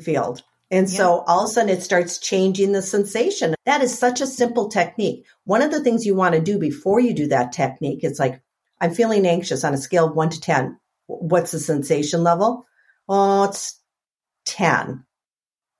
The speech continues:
Speaker 1: Okay. Okay. So now you've told your logical mind you're at a ten. Now, from that point on, just refer to it as a sensation, because if you refer to it as anxiety,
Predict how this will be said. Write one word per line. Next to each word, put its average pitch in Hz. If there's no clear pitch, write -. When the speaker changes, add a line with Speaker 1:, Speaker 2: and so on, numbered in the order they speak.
Speaker 1:
Okay. 175
Okay. 156
So 160
now 180
you've 302
told 208
your 175
logical 175
mind 139
you're 170
at 143
a 123
ten. 123
Now, 160
from 180
that 226
point 254
on, 180
just 185
refer 208
to 202
it 160
as 135
a 139
sensation, 156
because 190
if 196
you 202
refer 208
to 320
it 165
as 156
anxiety, 160